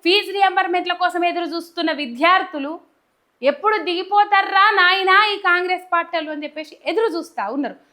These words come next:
ఒకవేళ మీరు గనక నిజంగానే ప్రభుత్వం కూలిపోతది, జూబ్లీ హిల్స్ by ఎలక్షన్‌లో గెలవపోతే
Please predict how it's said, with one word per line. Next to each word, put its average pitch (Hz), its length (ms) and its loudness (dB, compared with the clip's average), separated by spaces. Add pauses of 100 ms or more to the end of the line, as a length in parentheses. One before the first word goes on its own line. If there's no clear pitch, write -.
(220)
ఒకవేళ 320 580 4
మీరు 330 360 0
గనక 359 340 -4
నిజంగానే 359 480 -2
ప్రభుత్వం 330 600 -4
కూలిపోతది, 370 680 0
జూబ్లీ 330 320 -6
హిల్స్ 330 200 -6
by 269 200 2
ఎలక్షన్‌లో 330 580 0
గెలవపోతే 349 840 0